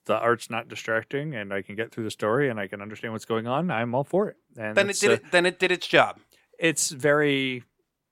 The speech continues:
Speaker 1: like, early two thousands artwork. Um,
Speaker 2: Yes.
Speaker 1: like,
Speaker 2: Great,
Speaker 1: you know,
Speaker 2: that's
Speaker 1: you,
Speaker 2: a great
Speaker 1: you,
Speaker 2: way to put it.
Speaker 1: you pick up an eighties comic, you know it's an eighties comic immediately. You pick up a seventies comic, you know it's a seventies comic. This kind of feels early two thousands, just the way it's drawn.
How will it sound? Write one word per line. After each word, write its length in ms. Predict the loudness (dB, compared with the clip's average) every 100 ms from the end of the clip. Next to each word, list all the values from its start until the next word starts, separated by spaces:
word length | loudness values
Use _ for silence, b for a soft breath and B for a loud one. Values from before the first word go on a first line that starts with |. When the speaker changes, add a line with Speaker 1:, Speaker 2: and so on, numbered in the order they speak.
| -4
Speaker 1:
like, 360 | -2 -2 -6 -18 _ _ -2
early 260 | 0 0
two 160 | -2 -4
thousands 500 | 0 0 0 -8 -6
artwork. 520 | -4 -4 -2 -4 -4 -18 _ _ -10
Um, 180 | -4 -2
Speaker 2:
Yes. 400 | -2 -4 -10 -8 0
Speaker 1:
like, 80 | 4
Speaker 2:
Great, 100 | 4
Speaker 1:
you 60 |
know, 100 | 2
Speaker 2:
that's 120 | 2
Speaker 1:
you, 60 | 0
Speaker 2:
a 20 |
great 180 | 0 0
Speaker 1:
you, 60 | 0
Speaker 2:
way 80 | -2
to 60 |
put 160 | -2 -6
it. 100 | -8 -16 -2
Speaker 1:
you 140 | -2
pick 240 | 2 2 2
up 140 | 0
an 100 | -2
eighties 260 | 0 -2 -2
comic, 400 | -2 -4 -4 -8
you 60 |
know 160 | -6 -6
it's 140 | -6
an 80 | -8
eighties 240 | -8 -10 -8
comic 340 | -8 -8 -10
immediately. 520 | -10 -8 -8 -8 -8
You 60 | -8
pick 160 | -8 -8
up 60 |
a 40 | -4
seventies 380 | -6 -6 -8
comic, 300 | -6 -6 -6
you 60 | -8
know 120 | -8
it's 100 | -6
a 60 | -4
seventies 360 | -4 -4 -8
comic. 360 | -6 -6 -6 -8
This 160 | -10 -10
kind 160 | -10
of 60 | -6
feels 220 | -6 -2
early 220 | -2 -4
two 140 | -6 -6
thousands, 420 | -6 -8 -12 -16
just 380 | -14 -16 _ -20 -14
the 80 | -8
way 180 | -6
it's 180 | -8 -10
drawn. 320 | -8 -8 -8